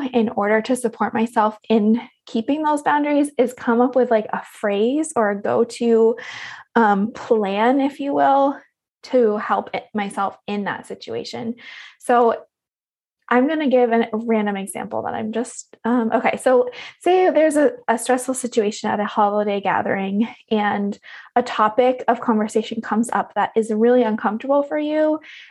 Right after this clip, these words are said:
and that you don't wanna be, um, participating in. It can be helpful to just have a phrase to say in that time or make a plan and say, "I don't,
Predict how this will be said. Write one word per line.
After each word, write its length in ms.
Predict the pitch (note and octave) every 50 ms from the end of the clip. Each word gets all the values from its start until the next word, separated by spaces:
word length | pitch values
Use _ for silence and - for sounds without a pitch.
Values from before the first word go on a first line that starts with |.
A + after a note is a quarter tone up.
| _ -
and 300 | B3 A#3+ A#3 A3+ A3+ A3+ -
that 360 | G#3+ A#3 A3 G#3 G3 - - -
you 200 | - A#3 A#3+ A#3+
don't 220 | A3 A#3 A3 A3 A3
wanna 200 | G#3+ G#3 G#3 G3+
be, 240 | G3+ F#3+ G#3 -
um, 440 | - G3+ G3+ G3 F#3 F#3+ G3 A3+ A3+ _ _ _ - - _ -
participating 720 | - A#3+ A3+ - - G#3 - - - A3+ G3+ A3 A#3 B3
in. 320 | C4+ C#4 C#4 D4 D4+ D#4 D#4 _ - - - - - - - - - _ _ _ _ _ _ _ _ _ -
It 120 | D4 D#4
can 140 | - E4+ E4+
be 80 | - D4+
helpful 340 | - B3+ - - - C#4+
to 120 | D4 D4+ C#4
just 160 | B3 B3+ B3
have 240 | - - - D4 C#4+
a 60 | C4 A#3
phrase 580 | - - B3 A#3 G#3 F3 B2 - A#3+ B3 B3 -
to 120 | - - A#3+
say 640 | - - - F#3 D3+ D#3 F3+ G#3+ C4 D#4 D4+ C#4+ - - _ _ -
in 140 | A#3+ A#3 A3+
that 200 | A#3 A3 - -
time 480 | - - A#3 G#3+ G#3+ G#3+ A3 B3+ D4 C#4 - -
or 200 | A#3 A3+ A3 A3
make 240 | A3 A3 A3 A3
a 60 | A3+ G#3+
plan 400 | A3 - A#3 G3 G3+ G3 G3 - _ _ -
and 160 | - A#3+ A#3
say, 200 | - G#3+ G#3 G3 - - _ _ _ -
"I 140 | B3 C#4
don't, 260 | B3+ B3 A#3+ A#3+ -